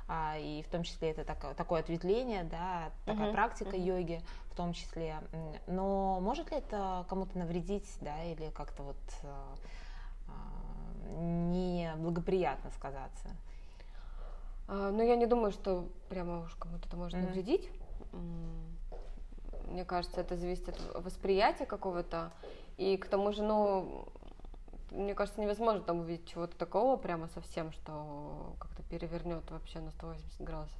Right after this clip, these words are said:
Speaker 2: твою жизнь. Может быть, наоборот, оно поможет. Кто-то ищет свое предназначение и так далее. Может быть, наоборот, вы что-то уви-, увидите, связанное с каким-то делом, и вы поймете, что вам нужно продолжать это дело. Или, м, ну, что-то, какую-то зацепку, может, вам подсознание, наоборот, выдаст,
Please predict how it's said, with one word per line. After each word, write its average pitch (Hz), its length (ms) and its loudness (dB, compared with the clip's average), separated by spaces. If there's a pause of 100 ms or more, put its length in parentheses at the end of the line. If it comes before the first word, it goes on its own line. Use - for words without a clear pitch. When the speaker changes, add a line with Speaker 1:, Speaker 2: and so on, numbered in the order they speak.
Speaker 2:
твою 165 180 -6
жизнь. 311 260 -2 (500)
Может 233 240 8
быть, 240 100 4
наоборот, 214 480 8
оно 165 140 0
поможет. 180 500 2 (140)
Кто-то 208 300 -2
ищет 202 300 -2
свое 185 180 2
предназначение 185 880 -4
и - 20 -6
так 202 180 -6
далее. 175 400 -4 (320)
Может 185 180 -2
быть, 185 120 -4
наоборот, 185 380 4
вы 175 100 0
что-то 180 260 -4
уви-, 180 440 -2
увидите, 175 360 -4
связанное 175 360 0
с - 40 -8
каким-то 175 380 -4
делом, 196 380 -2
и 180 40 -4
вы 170 80 -4
поймете, 175 440 -4
что - 180 -6
вам 170 180 -2
нужно 196 260 -4
продолжать 175 440 -6 (100)
это - 80 -8
дело. 160 280 -8 (600)
Или, 180 280 2
м, 170 340 -2
ну, 202 120 -2
что-то, - 320 -6
какую-то 175 420 -6
зацепку, 185 460 -2
может, 165 260 -4
вам 160 120 -4
подсознание, 170 520 -4
наоборот, 170 400 -2
выдаст, 165 340 -4